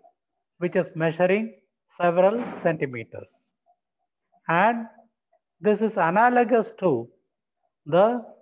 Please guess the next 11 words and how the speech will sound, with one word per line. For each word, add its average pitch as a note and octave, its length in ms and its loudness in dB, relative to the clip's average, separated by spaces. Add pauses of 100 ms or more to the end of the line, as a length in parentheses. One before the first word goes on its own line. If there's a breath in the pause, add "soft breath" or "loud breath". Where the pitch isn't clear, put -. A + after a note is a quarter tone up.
(200)
vegetable F3+ 540 0
that E3+ 200 0
you D#3 120 0
see G3 360 -4
at - 180 -6
the G#3+ 280 -2
inset. C#3 440 -8 (800)
This E3+ 160 -2
is F3 80 2
a E3 80 4
cauliflower, F#3 800 2